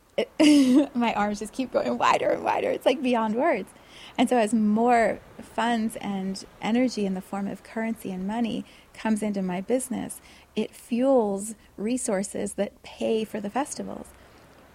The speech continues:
Ultimately, what I would love is that the festivals are free. You, you come, maybe even scholarships where people can have their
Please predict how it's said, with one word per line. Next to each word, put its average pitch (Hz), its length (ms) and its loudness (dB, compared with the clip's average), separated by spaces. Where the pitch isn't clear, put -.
Ultimately, 220 560 2
what 190 140 -2
I 196 80 -2
would 196 160 -4
love 214 540 -4
is 233 120 -2
that 226 140 -6
the 202 80 -8
festivals 214 520 -6
are 190 80 -10
free. 208 460 -4
You, 214 340 -2
you 202 180 -2
come, - 920 -4
maybe 233 480 -2
even 208 260 -4
scholarships - 640 -6
where 208 100 -6
people 214 320 -8
can 202 180 -8
have 202 220 -6
their 208 120 -4